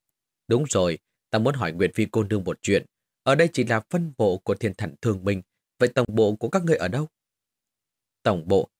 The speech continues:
ở Đại Lục Cửu Châu, trên Thiên Thần Sơn. Ta cũng chưa từng đến đó, chỉ biết là ở trên Đại Lục Cửu Châu, đất đai rộng lớn, cường giả như mây,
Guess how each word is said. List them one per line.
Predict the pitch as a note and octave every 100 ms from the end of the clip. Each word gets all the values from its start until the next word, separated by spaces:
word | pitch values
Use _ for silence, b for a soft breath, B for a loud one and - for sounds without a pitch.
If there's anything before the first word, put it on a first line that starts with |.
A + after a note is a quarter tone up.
| _
ở | - G2
Đại | F#2 F#2+
Lục | G2+ G2+
Cửu | - F#2
Châu, | C#2+ A#2+ C#3 C3 _ _ _ -
trên | A#2 G#2+
Thiên | G2 G#2
Thần | G2 C#2+
Sơn. | - A#2+ A#2 _ _ _ _
Ta | - G#2 F#2+
cũng | B2 A#2+
chưa | G#2+
từng | G#2+ D#2+
đến | A2 C3
đó, | B2+ E3 G3+ _ _ _
chỉ | -
biết | A2+ B2+
là | A2
ở | - G#2
trên | - G#2+
Đại | G2+
Lục | F2 F#2+ -
Cửu | G#2 D#2
Châu, | - C3+ C3 _ _ _ -
đất | F2+
đai | G2+ F2
rộng | G2+ E2
lớn, | F2+ A#2 F#3 - _
cường | C#3 B2+
giả | A2
như | A#2+ F3
mây, | E3 F3